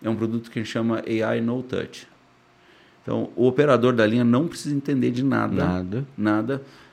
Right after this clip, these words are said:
Speaker 1: Ele reconhece que você tá com, passando um frasco diferente.
Speaker 2: Que alguma variação ali.
Speaker 1: Que ele sa-, ele reconhece que você tá passando uma inovação,
Speaker 2: Uhum.
Speaker 1: mas é, é que a inovação é válida, e ele se retreina.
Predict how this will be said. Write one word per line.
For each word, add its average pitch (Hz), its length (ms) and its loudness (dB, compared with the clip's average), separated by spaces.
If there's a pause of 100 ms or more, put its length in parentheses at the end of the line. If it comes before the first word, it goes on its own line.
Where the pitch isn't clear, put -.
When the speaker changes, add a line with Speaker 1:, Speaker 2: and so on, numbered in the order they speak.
(100)
Speaker 1:
Ele 117 200 0
reconhece 131 760 0
que - 140 -12
você 110 340 0
tá 107 380 2
com, 107 360 -4 (360)
passando 113 420 2
um 110 80 0
frasco 104 540 0
diferente. 107 960 0 (260)
Speaker 2:
Que 80 60 -2
alguma 98 360 0 (540)
variação 92 760 -2
ali. 90 80 -4 (160)
Speaker 1:
Que 165 40 -4 (260)
ele 117 180 2
sa-, 120 180 2
ele 127 100 2
reconhece 120 400 0
que - 60 -6
você 117 360 2
tá 120 200 0
passando 113 380 -2
uma 113 100 0
inovação, 127 840 0 (240)
Speaker 2:
Uhum. 113 180 0
Speaker 1:
mas 110 220 0
é, 113 440 0
é 107 40 -6
que - 100 -10
a 120 40 0
inovação 113 360 -2
é 110 60 -2
válida, 127 580 -2 (240)
e 117 80 -2
ele 127 120 2
se 139 160 -2
retreina. 95 640 -4